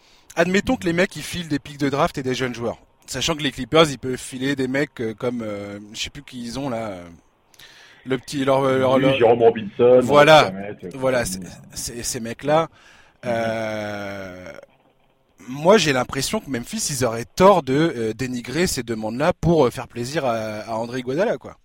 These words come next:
Speaker 2: Ah non,
Speaker 1: Si
Speaker 2: mais c'est sûr. Memphis, ils vont garder les, les, les, les, ils vont le garder séquestré, là, dans leur, dans leur prison dans le Tennessee. Ils vont le garder parce que c'est une pièce qui a de la valeur et donc ils veulent obtenir quelque chose en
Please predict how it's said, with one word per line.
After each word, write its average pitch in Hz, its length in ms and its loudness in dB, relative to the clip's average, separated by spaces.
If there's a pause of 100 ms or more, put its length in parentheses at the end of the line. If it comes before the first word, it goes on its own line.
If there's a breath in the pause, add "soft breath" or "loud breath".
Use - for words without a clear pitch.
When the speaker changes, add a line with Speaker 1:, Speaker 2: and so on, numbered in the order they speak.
(580)
Speaker 2:
Ah 247 60 -6
non, 285 60 -2
Speaker 1:
Si 240 100 2
Speaker 2:
mais - 80 -6
c'est - 80 -6
sûr. 294 320 -4 (380)
Memphis, 127 300 -4
ils 135 80 0
vont 107 100 0
garder 117 300 2
les, 101 160 2
les, 98 200 0
les, 98 280 -2
les, 101 320 -6 (220 soft breath)
ils 131 100 0
vont 156 100 4
le 143 80 2
garder 143 320 6
séquestré, 127 520 -2
là, 220 140 0
dans 156 120 0
leur, 104 260 2
dans 107 80 -2
leur 107 140 -2
prison 117 200 -6
dans 113 100 0
le 95 40 -6
Tennessee. 104 440 -4 (640 loud breath)
Ils 123 100 -2
vont 127 100 4
le 123 60 2
garder 139 240 8
parce 120 140 0
que 117 140 -10
c'est 117 60 -6
une 107 140 -4
pièce 127 280 -2
qui 123 60 2
a 110 40 2
de 104 60 -2
la 104 100 0
valeur 117 400 4
et 98 60 -2
donc 98 200 -8
ils 104 60 -6
veulent 101 100 0
obtenir 107 300 -6
quelque 101 140 -12
chose 104 140 -6
en 87 120 -6